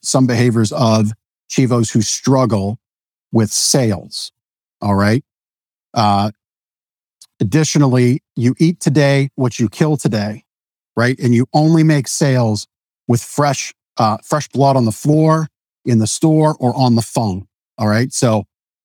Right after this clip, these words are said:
only when you're in front of somebody are you making money. There, there, and that goes back to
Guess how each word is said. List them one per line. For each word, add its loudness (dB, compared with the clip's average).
only 2
when 4
you're 2
in -2
front -2
of -4
somebody 0
are 2
you 4
making 2
money. 0
There, 0
there, -2
and -2
that 0
goes 0
back 0
to 0